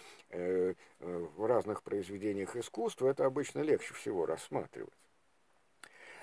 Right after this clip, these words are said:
А, ну и, э, дальше, э, мы должны обратить внимание, что это ведь, э, империя христианская. Сколько уже поколений прошло,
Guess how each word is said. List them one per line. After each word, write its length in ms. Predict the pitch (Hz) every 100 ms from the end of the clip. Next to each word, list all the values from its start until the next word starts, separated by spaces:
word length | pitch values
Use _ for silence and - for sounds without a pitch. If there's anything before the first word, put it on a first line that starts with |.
| -
А, 480 | 104 117 120 113 113
ну 380 | 120 160 233 226
и, 320 | 180 208 214
э, 540 | 175 147 135 127 123 117
дальше, 580 | 165 214 208 - 185 - - _
э, 360 | 98 107 110 110
мы 240 | 123 170
должны 360 | 143 151 135 147
обратить 520 | 113 117 117 - 101
внимание, 640 | 110 101 120 180 214 220
что 300 | 202 - 143
это 300 | 117 127 -
ведь, 320 | 143 156 143 -
э, 500 | 127 123 120 117 110
империя 560 | 147 143 151 151 147 143
христианская. 840 | 156 156 - 175 175 147 - - 50 _ _ _ _ _ _
Сколько 560 | - - 135 180 185 156
уже 340 | 147 127 131
поколений 640 | - - 120 120 101 82
прошло, 640 | 85 90 92 - 82 69